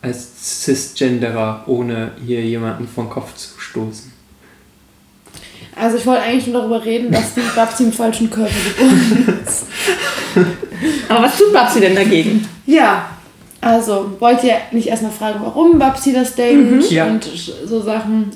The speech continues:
Speaker 2: Also, viele nennen sie auch Beach Babsi, weil sie einfach, ähm, gerne am Beach ist, gerne am Strand. Sie liebt die Sonne, so-, die Sonne, die Sonne,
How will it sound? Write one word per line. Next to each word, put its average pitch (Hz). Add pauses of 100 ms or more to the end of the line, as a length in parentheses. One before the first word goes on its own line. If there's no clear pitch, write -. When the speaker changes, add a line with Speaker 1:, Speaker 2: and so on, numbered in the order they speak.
Speaker 2:
Also, 185 (260)
viele 285
nennen 269
sie 254
auch 247
Beach -
Babsi, 240
weil 233
sie 240
einfach, 254
ähm, 240 (680)
gerne 269
am 233
Beach 247
ist, 254
gerne 233
am 233
Strand. 262
Sie 233
liebt 269 (360)
die 247
Sonne, 214
so-, 220
die 208
Sonne, 208
die 208
Sonne, 214